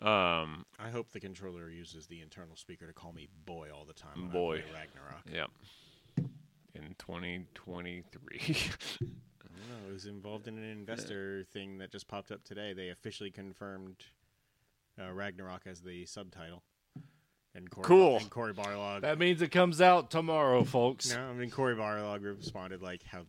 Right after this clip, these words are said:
Speaker 2: the fuck could y'all do this?" <laughs> Basically, he put the Picard facepalm gif there 'cause it was just, like,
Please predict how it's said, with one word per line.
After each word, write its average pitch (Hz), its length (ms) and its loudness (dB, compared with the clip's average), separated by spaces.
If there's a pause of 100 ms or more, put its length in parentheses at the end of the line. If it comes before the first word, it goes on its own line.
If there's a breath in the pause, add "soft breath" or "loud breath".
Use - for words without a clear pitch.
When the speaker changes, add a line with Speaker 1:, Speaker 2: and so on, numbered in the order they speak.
(120)
Speaker 2:
the 95 80 -14
fuck - 240 -14
could - 120 -16
y'all 117 120 -8
do 123 100 -2
this?" 147 200 0
<laughs> - 0 -
Basically, 127 440 0
he 117 80 -2
put 110 200 -8
the 101 160 -6 (100)
Picard 98 480 -6
facepalm 92 420 -10
gif 92 240 -10
there 95 220 -6
'cause 95 180 -8
it 87 60 -8
was 92 100 -8
just, 98 180 -8
like, 98 220 -6